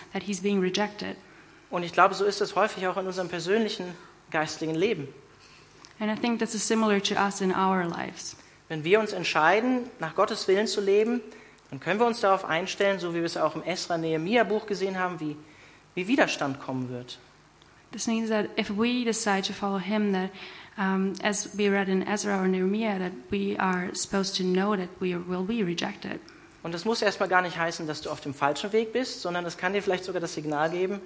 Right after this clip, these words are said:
Speaker 2: hey, du bist auf dem richtigen Weg, es ist nicht einfach.
Speaker 1: And this is not supposed to tell you that you're on the wrong way, but, um, yeah, it's not going to be easy. That's the message of it.
Speaker 2: Aber vielleicht habt ihr euch auch gefragt, warum Jesus hier Boten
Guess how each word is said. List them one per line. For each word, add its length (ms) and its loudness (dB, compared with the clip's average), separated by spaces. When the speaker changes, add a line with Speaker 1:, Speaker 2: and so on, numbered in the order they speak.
Speaker 2:
hey, 260 -2
du 80 -8
bist 200 -4
auf 100 -4
dem 120 -8
richtigen 400 -6
Weg, 300 -2
es 120 -6
ist 160 -4
nicht 180 -4
einfach. 380 -2
Speaker 1:
And 100 -2
this 80 0
is 140 0
not 200 4
supposed 400 -2
to 60 2
tell 240 0
you 140 2
that 140 2
you're 160 0
on 160 2
the 80 0
wrong 360 -2
way, 160 0
but, 140 -4
um, 320 0
yeah, 280 0
it's 180 -4
not 160 0
going 180 -2
to 120 -6
be 80 -4
easy. 400 -4
That's 240 -8
the 60 -6
message 520 -4
of 120 -12
it. 140 -14
Speaker 2:
Aber 80 -2
vielleicht 280 2
habt 120 0
ihr 60 8
euch 120 2
auch 140 6
gefragt, 400 4
warum 240 4
Jesus 280 0
hier 200 2
Boten 400 4